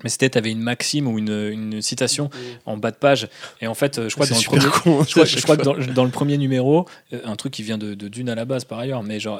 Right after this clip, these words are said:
Speaker 1: dans le premier numéro, genre, je crois que la deuxième infographie, c'est, euh, Thought of the Day, Why are you thinking ? Genre, pourquoi, pourquoi pensez-vous, quoi ?
Speaker 2: Ouais.
Speaker 1: Et tu vois, et genre, je, je me suis dit, genre, en fait, ça, c'est pas, enfin, c'est juste la tonalité, c'est pas vraiment drôle, mais en fait, si tu connais cet univers, tu dis, oui, en fait, dans cet univers,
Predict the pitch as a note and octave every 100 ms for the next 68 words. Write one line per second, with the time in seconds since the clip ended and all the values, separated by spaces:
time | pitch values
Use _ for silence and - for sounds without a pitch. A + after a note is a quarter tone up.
0 | A#2+ A2+ G#2+ C3 C3 B2 B2 B2+ D#3+ A#2
1 | A2 G#2+ - C#3+ B2 A2 G#2+ A2+ C3+ A#2+
2 | A#2+ A2+ A2+ - D#3 A#2 - A2+ G#2+ -
3 | C3+ B2+ A#2 A2+ A2 C3+ D3+ - - _
4 | A#2 A#2 C3 C3+ C3 A#2 A2+ A2+ - A#2+
5 | A#2 A2+ G#2+ G2+ A2+ - A#2+ A#2 A#2+ -
6 | - A#2 A2 A2 G#2+ G#2+ - - _ -
7 | G#2 G#2 C3 D3 D3 B2 B2 - C#3 B2+
8 | C3+ - E3 C#3+ - B2 D#3 D3 - A#2+
9 | A#2 G#2+ - G#2+ G2 _ - _ _ _
10 | - B2+ E3 D#3 C#3 C3 B2 A#2+ D3 E3
11 | - D3+ C3 B2 A#2 A2 C#3+ C#3+ A#2 D#3+
12 | - - C3+ C3+ B2+ B2+ A#2+ D3+ - A2+
13 | A2 - - A2+ C#3 E3 G#2 D#3 C3+ A#2
14 | B2 B2+ A#2+ B2 D3+